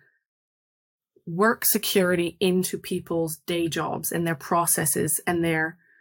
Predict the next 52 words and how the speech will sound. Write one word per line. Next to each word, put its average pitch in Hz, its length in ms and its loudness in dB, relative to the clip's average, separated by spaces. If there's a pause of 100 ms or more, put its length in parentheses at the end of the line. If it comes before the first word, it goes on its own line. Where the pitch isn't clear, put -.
(540)
daily 196 340 4
habits, 165 720 -2
tack 208 280 -2
it 208 60 4
on 185 220 2
to 175 100 -4
something 165 380 -2
that 151 120 -2
exists, 156 420 -4
don't 170 200 -2
create 165 320 -2
something 156 380 -2
brand 151 420 0
new. 202 240 -2 (460)
I 180 80 0
think 185 260 0
the 175 60 0
more 180 220 2
we 185 140 0
do 165 180 0
that, 156 220 0
and 151 100 -2
I, 147 280 -8
I 165 80 0
hear 170 340 0
and 156 140 -2
see 175 280 -2
more 165 240 -2
people 165 380 -6
working 156 340 -4
towards 156 440 -4
that. 160 200 0
So - 120 0
I 151 80 2
think 160 200 -2
twenty 160 240 -2
twenty-three 160 460 -2
will 151 60 -2
be 156 160 0
a 156 40 0
year 156 160 2
where 151 80 2
that 147 160 0
becomes 151 300 -4
quite 147 200 -6
a 143 40 -6
big 151 220 -12
thing. 147 340 -6 (760)
I 185 60 0
think 185 300 0
we 180 140 4
are 160 420 2